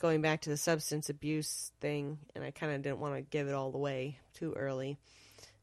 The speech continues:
Uh, in nineteen seventy-two, he is arrested and convicted of possession of hashish, or hash,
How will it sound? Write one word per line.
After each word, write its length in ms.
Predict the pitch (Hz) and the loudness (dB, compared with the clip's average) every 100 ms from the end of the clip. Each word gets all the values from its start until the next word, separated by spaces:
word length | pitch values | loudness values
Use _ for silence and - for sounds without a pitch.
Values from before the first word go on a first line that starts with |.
| - | -4
Uh, 100 | 151 151 | 0 2
in 80 | 156 | 4
nineteen 340 | 156 151 156 | 4 2 0
seventy-two, 1040 | 151 156 156 143 - - 208 170 165 165 165 - | 2 2 2 0 -2 4 6 8 8 4 2 -10
he 640 | 156 185 165 160 156 - - _ | -4 0 2 2 2 -4 -20 _
is 180 | 175 160 | 2 4
arrested 760 | 165 151 156 - 143 139 160 156 196 _ _ _ 151 | 6 6 4 4 4 4 0 -6 -12 _ _ _ 0
and 680 | 151 139 139 143 143 - - _ | 2 2 0 -2 -4 -6 -6 _
convicted 680 | - 160 151 - 151 143 - - _ - | -2 0 0 0 -2 -2 -4 -18 _ -2
of 220 | 151 143 | 0 0
possession 760 | - 151 156 151 - 151 151 156 _ _ _ - | 0 0 2 2 0 -2 -2 -6 _ _ _ -2
of 260 | 151 143 | 0 2
hashish, 800 | 147 151 143 - 190 285 - - - - - _ _ - | 0 -2 -2 -2 0 2 2 0 -4 -18 -20 _ _ -14
or 100 | - | -12
hash, 500 | - 117 139 - - | -10 -8 -8 -8 -8